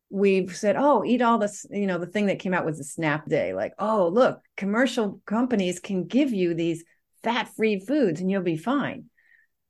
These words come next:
So fat-free and cholesterol-free was the big thing. And that helped to blow us up into this giant diabetes and obesity crises that we're in,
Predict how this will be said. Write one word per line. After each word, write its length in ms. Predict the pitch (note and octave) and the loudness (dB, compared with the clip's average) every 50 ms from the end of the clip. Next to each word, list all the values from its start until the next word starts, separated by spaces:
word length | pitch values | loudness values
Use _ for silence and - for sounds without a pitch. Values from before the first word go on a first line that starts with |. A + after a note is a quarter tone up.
| _ _ _ | _ _ _
So 220 | - - - G#3 F#3+ | -10 -4 -4 -4 -2
fat-free 760 | G3 - C4+ C4 A#3 F#3+ F#3+ - G#3+ A3 A3 A3 A3 A3+ G#3+ | 0 0 2 2 2 0 0 -2 0 2 4 6 6 6 4
and 140 | F#3+ F3 - | 2 0 2
cholesterol-free 720 | - G3+ G#3 G#3 G#3 - G#3+ G3 G3 F#3+ - F#3+ F#3 F#3 | 4 4 4 4 4 2 2 2 2 2 0 -2 -2 -2
was 180 | F3+ F3+ D#3 E3 | -2 -4 -6 -6
the 80 | E3 | -4
big 260 | D#3+ F3+ F3+ D#3+ E3 | -2 -2 -2 -2 -2
thing. 260 | - B3 A#3+ G#3 F3 E3+ | 0 0 0 0 0 0
And 140 | F3+ F3+ | 0 0
that 240 | F#3 F#3 D#3 A2+ - | 0 0 0 -2 -2
helped 300 | F#3+ F#3+ F3 F3 - - | -2 -2 -2 -2 -4 -6
to 180 | G#3 F3 D3+ - - _ _ _ _ _ _ - | -8 -8 -8 -10 -14 _ _ _ _ _ _ -6
blow 400 | D#3+ F#3+ G#3+ A3+ A3 G#3+ G#3 G3 | 0 2 4 6 6 6 6 4
us 200 | F3+ F#3 - - | 4 2 0 2
up 200 | G3+ F#3 - - | 2 2 2 0
into 160 | E3+ E3 E3 | -2 -4 -4
this 220 | D3+ D#3+ E3 D#3+ - | -4 -4 -6 -8 -8
giant 480 | - F3+ F3 F3 F3 E3+ E3+ D#3+ - - - - - - A3+ G3 | -8 -6 -4 -2 -2 -2 -4 -4 -6 -10 -14 -18 -18 -18 -10 -4
diabetes 800 | F3 E3 E3 E3 E3 D#3 D#3 E3 E3 D#3 D#3+ D#3+ D#3 D#3 D3+ F3 | -2 0 0 0 0 0 0 0 2 2 4 4 4 2 2 0
and 80 | D#3 | -2
obesity 560 | D3+ D3 D3 D#3 D3+ D#3 D3+ - D3+ C#3+ C#3+ B2 | -2 -2 -2 -2 -4 -4 -4 -6 -6 -6 -6 -6
crises 640 | - - D3 C#3 C#3 C#3+ - - C3 B2 A#2+ - | -6 -6 -4 -4 -4 -6 -8 -8 -10 -10 -10 -10
that 140 | - - - | -14 -14 -12
we're 120 | B2+ F#2 - | -12 -14 -12
in, 320 | E2+ F2 E2+ G#2 D#3 | -12 -12 -12 -12 -12